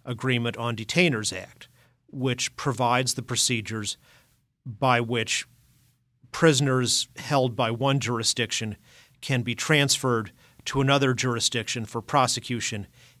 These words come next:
in that second jurisdiction. Forty-eight of the, s-,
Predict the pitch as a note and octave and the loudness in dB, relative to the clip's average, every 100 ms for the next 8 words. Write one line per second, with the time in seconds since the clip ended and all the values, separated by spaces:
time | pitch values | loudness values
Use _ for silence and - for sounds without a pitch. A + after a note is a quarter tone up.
0 | - B2+ A#2 G#2 - - D3 B2+ - A#2 | -6 -4 -2 -2 2 4 4 4 -2 -4
1 | G2+ - A2+ F#2+ - - _ _ _ _ | -4 -4 -4 -6 -8 -12 _ _ _ _
2 | _ _ _ _ _ _ _ _ _ _ | _ _ _ _ _ _ _ _ _ _
3 | _ _ - - E3 D3+ D3 C3+ A2+ A2+ | _ _ -16 -2 6 6 6 4 0 -4
4 | - - | -2 -4